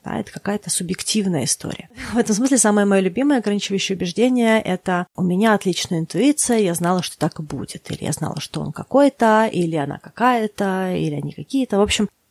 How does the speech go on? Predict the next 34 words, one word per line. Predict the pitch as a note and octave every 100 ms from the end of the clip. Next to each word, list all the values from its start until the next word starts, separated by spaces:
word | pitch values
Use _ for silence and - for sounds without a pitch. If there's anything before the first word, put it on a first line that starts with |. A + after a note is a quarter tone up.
| _ G#3+
мы | A3
все | C4+
немножечко | A3 G3+ - G#3
с | -
интуицией | F3+ D4 - A#3+
относительно | G#3 - - F#3
себя, | G#3 B3
потому | C4 - F#3+
что | G3 -
мы | F#3
снова | - G3 F#3
и |
снова | - C#4
проживаем | C4 G3+ F3+ A3+ B3+ - -
похожие | G3 A3+ G3+ F3+
жизненные | G3 G3+ G3
сценарии, | - G3+ F#3+ E3 D#3+
создаем | E3+ D#3+ F#3+ C4
мы | C#4+ F#3+ F#3+ A#3+ -
себе | - F#3 A3
их | -
сами. | G3+ C3+ -
И | F3+
в |
какой-то | F#3 A#3 A#3+ G3+
момент | F#3+ D4 E4+
мы | G#3+
действительно | G3+ - C4+ A3 G3+ F#3 -
можем | F#3 G#3 A3+ F3+
предугадывать, | E3+ E3+ D#3+ E3 C#4 C4 G#3+ G3 -
как | G3+ B3 -
что-то | A3 G#3
будет | F3+ G3
развиваться. | F3+ F#3 F3+ E3+ - -